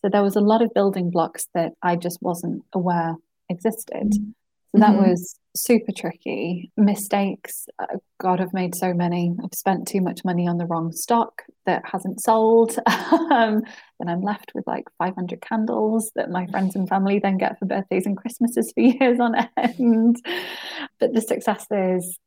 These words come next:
Speaker 1: outweigh it and make it all so worth it. I think launching the, uh, dressing gown collection was definitely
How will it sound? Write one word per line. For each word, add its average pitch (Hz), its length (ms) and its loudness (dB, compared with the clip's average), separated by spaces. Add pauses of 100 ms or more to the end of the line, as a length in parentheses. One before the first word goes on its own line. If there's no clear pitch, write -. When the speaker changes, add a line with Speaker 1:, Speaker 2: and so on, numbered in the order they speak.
(100)
Speaker 1:
outweigh 175 420 0
it - 120 -6
and 180 160 -4
make 175 160 -2
it 175 80 -10
all 170 380 -2 (140)
so 180 280 -2
worth 165 320 -4
it. - 280 -6
I 185 200 -6
think 175 420 -6 (520)
launching 190 640 -2
the, 175 640 -2
uh, 165 220 -6
dressing 175 300 -6
gown 170 200 -4
collection 170 720 -8
was 175 160 -4
definitely 170 640 -6